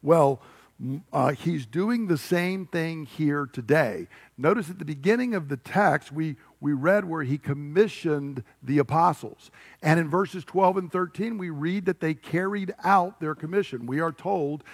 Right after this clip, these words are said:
they went out and preached that people should repent. They drove out many demons and anointed many sick people with oil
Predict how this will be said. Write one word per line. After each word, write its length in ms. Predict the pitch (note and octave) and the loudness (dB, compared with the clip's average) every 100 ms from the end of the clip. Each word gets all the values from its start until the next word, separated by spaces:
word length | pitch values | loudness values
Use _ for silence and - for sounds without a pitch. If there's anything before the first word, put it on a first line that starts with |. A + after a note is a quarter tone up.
| - _ | -20 _
they 180 | C3+ D#3 | 4 4
went 300 | C#3 D3+ G3+ | 4 2 2
out 300 | E3+ D3 F3+ | 4 2 0
and 200 | D3 A2+ | -4 -8
preached 480 | - C#3+ F#3 F#3 - | -4 2 2 0 -2
that 200 | F3+ - | -2 0
people 400 | - E3+ - F3 | -2 -2 -2 -6
should 300 | - D#3 C#3 | -6 -8 -2
repent. 680 | C3+ - - G3 A#2+ - - _ - _ - | -2 -2 0 0 0 -10 -20 _ -20 _ -10
They 120 | A2+ | -8
drove 360 | G#2+ C#3 E3+ | -2 0 4
out 200 | F3 E3+ | 4 4
many 240 | D#3+ D#3+ E3 | 2 -4 -2
demons 500 | D3+ E3 D#3+ B2+ A#2 | -2 -2 -2 -4 -4
and 100 | B2 | -6
anointed 440 | B2+ C3 E3 F3 | -4 -2 -2 -2
many 180 | E3+ E3+ | -4 -6
sick 260 | C#3 F3 - | -4 -6 -2
people 280 | D#3+ E3 | -4 -4
with 100 | D#3 | -8
oil 560 | D#3 D3+ E3 D#3 C#3+ | -4 -2 0 0 0